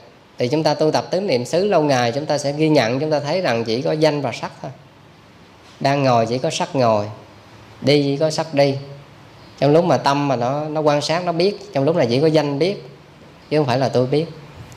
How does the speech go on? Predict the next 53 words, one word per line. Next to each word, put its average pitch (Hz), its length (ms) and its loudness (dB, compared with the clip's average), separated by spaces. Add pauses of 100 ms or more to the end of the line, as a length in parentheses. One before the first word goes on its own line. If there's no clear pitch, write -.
(420)
Lâu 131 120 2
ngày 120 220 4
chúng 139 120 -4
ta 147 100 -4
thấy 156 120 -2
chỉ 127 180 -4
có 151 100 -2
danh 147 280 0
và 127 120 0
sắc 147 220 -8
nó 156 80 -2
đang 127 220 -2
vận 113 200 -2
hành, 107 240 -4
chứ 131 100 -4
không 135 220 -4
có 147 80 0
con 139 220 0
người, 110 280 0
không 131 200 -2
có 143 80 2
bản 131 240 0
ngã, 113 360 2
không 131 140 0
có 143 60 2
anh, 131 300 2
không 127 140 0
có 139 100 4
chị. 107 280 0 (920)
Như 131 80 4
vậy 117 180 0
là 120 140 0
tuệ 107 320 0
nó 139 60 -6
sanh. 131 160 -6 (340)
Thì 113 80 -6
những 110 260 2
thiện 117 220 0
pháp 147 260 -4
chưa 143 120 -2
có, 143 320 -2
chúng 151 120 -8
ta 135 80 0
tu 135 160 -2
tập 113 220 -2
tứ 156 120 -2
niệm 117 200 -2
xứ 143 200 0
lâu 139 140 0
ngày 113 180 0
nó 107 100 -6
sẽ 120 160 -8
có. 131 240 -8